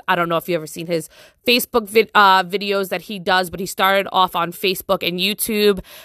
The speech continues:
and then he decided to go into podcasting. So please, again, my new podcast or another podcast is Oh Shit, a Schitt's Creek podcast, and Girls Pint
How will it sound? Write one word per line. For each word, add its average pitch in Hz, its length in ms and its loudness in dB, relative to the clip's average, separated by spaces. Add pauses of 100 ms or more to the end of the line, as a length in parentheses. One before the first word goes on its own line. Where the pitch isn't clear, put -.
(160)
and 190 160 2
then 180 120 0
he 190 100 -2
decided 175 380 0
to 170 40 -8
go 170 140 2
into 160 160 -6
podcasting. 160 880 0 (260)
So 185 540 2 (160)
please, 165 560 -6 (200)
again, 170 560 -2 (840)
my 185 400 2
new 196 220 -4
podcast 202 880 0
or 175 400 0
another 196 340 0
podcast 170 800 0
is 180 160 -4 (100)
Oh 208 120 2
Shit, 196 500 0 (600)
a 196 60 -2
Schitt's - 280 -2
Creek - 300 -6
podcast, 165 760 0 (840)
and 185 440 0
Girls 196 300 0
Pint 190 340 -4